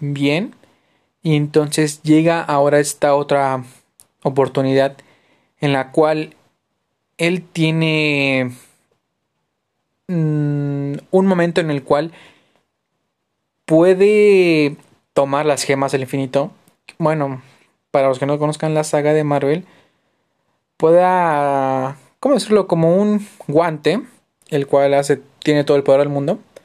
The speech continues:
Puede salvar a todo, a todos otra vez, destruir todo lo malo que ya habían hecho el person-, el villano de la película.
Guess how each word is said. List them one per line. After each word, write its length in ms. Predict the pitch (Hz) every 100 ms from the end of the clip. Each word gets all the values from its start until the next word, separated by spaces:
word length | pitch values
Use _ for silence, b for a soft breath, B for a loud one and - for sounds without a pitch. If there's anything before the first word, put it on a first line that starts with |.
| b b b b _ _ _ _ _ _ _ _ _ _
Puede 540 | 196 220 269 285 - - - _ _ _ _ _ _ _ _ _ _ _ _ _ -
salvar 400 | - 156 175 214
a 80 |
todo, 360 | 208 196 196 165 B B B
a 120 | 160
todos 260 | - 165 165
otra 220 | 165 151
vez, 280 | 156 160 - _ _ _ _
destruir 640 | 170 147 139 151 151 160
todo 520 | - 165 170 170 160 147
lo 320 | 139 135 131
malo 500 | 139 151 156 139 135
que 320 | 139 127 127
ya 140 | 131
habían 340 | 135 135 131 135
hecho 440 | 131 - 139 131
el 120 | 127
person-, 400 | 127 127 131 139
el 140 | 151 131
villano 340 | 131 139 135
de 80 | 127
la 100 | 120
película. 500 | - 127 131 131 170